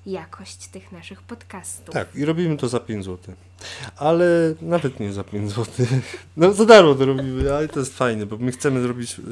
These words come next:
Speaker 2: to dlatego, y, żeby po prostu coś się ciekawego działo w tym nudnym,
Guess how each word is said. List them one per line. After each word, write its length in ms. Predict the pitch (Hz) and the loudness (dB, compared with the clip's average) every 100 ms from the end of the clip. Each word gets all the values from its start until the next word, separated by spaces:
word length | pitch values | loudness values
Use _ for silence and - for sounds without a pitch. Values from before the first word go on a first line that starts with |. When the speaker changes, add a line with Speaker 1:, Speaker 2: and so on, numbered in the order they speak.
| 113 107 104 - | -10 -12 -12 -8
Speaker 2:
to 100 | 120 | -8
dlatego, 580 | 117 123 226 160 160 185 - - - - - - | -6 -8 -6 -4 -4 -6 -16 -20 -20 -20 -20 -8
y, 120 | 123 | -4
żeby 320 | 135 165 160 156 | -4 -6 -8 -10
po 140 | 143 | -10
prostu 720 | 135 147 - 147 139 135 135 - - - - | -8 -8 -8 -10 -6 -6 -8 -12 -20 -20 -10
coś 180 | 127 | -8
się 300 | - - - 117 113 113 | -8 -10 -6 -6 -4 -6
ciekawego 520 | 113 110 107 104 98 98 | -10 -10 -8 -8 -10 -6
działo 440 | 120 120 113 107 | -4 -2 -2 -6
w 100 | 104 | -12
tym 520 | - 101 98 98 101 | -12 -10 -8 -10 -10
nudnym, 560 | 110 101 101 101 98 | -10 -12 -12 -12 -12